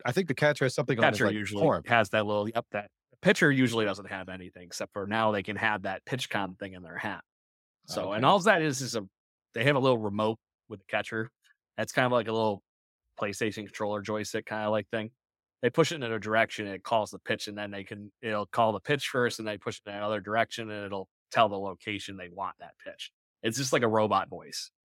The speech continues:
Speaker 1: Oh, really?
Speaker 2: Yeah, it's pre-programmed, and it has to be pre-programmed and approved before they're allowed to use it on the field.
Speaker 1: So any pitch, so the, the catcher's telling the pitcher what to pitch and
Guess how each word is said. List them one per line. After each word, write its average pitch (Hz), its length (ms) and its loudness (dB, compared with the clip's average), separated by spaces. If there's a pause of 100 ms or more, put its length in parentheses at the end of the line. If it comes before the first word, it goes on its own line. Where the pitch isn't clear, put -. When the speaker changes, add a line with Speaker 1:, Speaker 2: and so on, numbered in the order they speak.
(640)
Speaker 1:
Oh, 147 160 2
really? 113 440 0 (320)
Speaker 2:
Yeah, 90 220 -18 (140)
it's 113 160 -12
pre-programmed, 131 760 4
and 101 80 -6
it 98 120 -6
has 117 200 -2
to - 80 -6
be 101 40 -2
pre-programmed 110 640 0
and 92 100 -10
approved 113 520 -2
before 101 360 -8
they're 98 100 -6
allowed 95 240 -4
to 92 60 -12
use 95 180 -10
it 92 40 -12
on 87 100 -14
the - 60 -20
field. 76 320 -18 (600)
Speaker 1:
So 113 80 -12 (120)
any 165 280 4
pitch, 120 640 -2 (520)
so 113 180 -2
the, 98 220 -6
the 120 80 -4
catcher's 156 340 0
telling 139 220 4
the 127 80 2
pitcher 120 380 0
what 98 300 2
to 113 100 -6
pitch - 440 -4 (600)
and 107 400 -4